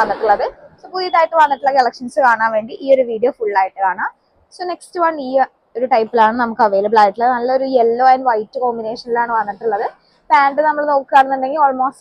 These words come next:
എല്ലാത്തിലും നമുക്ക് ഇലാസ്റ്റിക് ആണ് വന്നിട്ടുള്ളത്. അഡ്ജസ്റ്റബിൾ ആയിട്ടുള്ള ടൈപ്പ് ആണ്. അടിപൊളി ബ്യൂട്ടിഫുൾ ആയിട്ടുള്ള നല്ല പ്രിന്റുകളിലാണ് നമുക്ക് അവൈലബിൾ ആയിട്ടുള്ളത്. So, നെക്സ്റ്റ് വൺ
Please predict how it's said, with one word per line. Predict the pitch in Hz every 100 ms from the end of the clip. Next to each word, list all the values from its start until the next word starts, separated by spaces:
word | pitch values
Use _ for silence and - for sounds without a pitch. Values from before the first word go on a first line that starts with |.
| 269
എല്ലാത്തിലും | 254 247 247 277 294
നമുക്ക് | 247 262
ഇലാസ്റ്റിക് | 254 233 233 - 240 277
ആണ് | 262
വന്നിട്ടുള്ളത്. | 254 226 220 240 208 254 - - - - 285
അഡ്ജസ്റ്റബിൾ | 240 311 - 285 302
ആയിട്ടുള്ള | 277 277 262 277
ടൈപ്പ് | 226 254 220
ആണ്. | 233 466 _ _ _ _ _ - 254
അടിപൊളി | 247 330 330 311 294
ബ്യൂട്ടിഫുൾ | 285 254 294 311 269
ആയിട്ടുള്ള | 247 302 302
നല്ല | 247 285 277
പ്രിന്റുകളിലാണ് | 262 254 240 240 262 262 285
നമുക്ക് | 262 254
അവൈലബിൾ | 226 220 220 247
ആയിട്ടുള്ളത്. | 214 208 208 214 466 - _ _ -
So, | 277 262
നെക്സ്റ്റ് | 262 -
വൺ | 330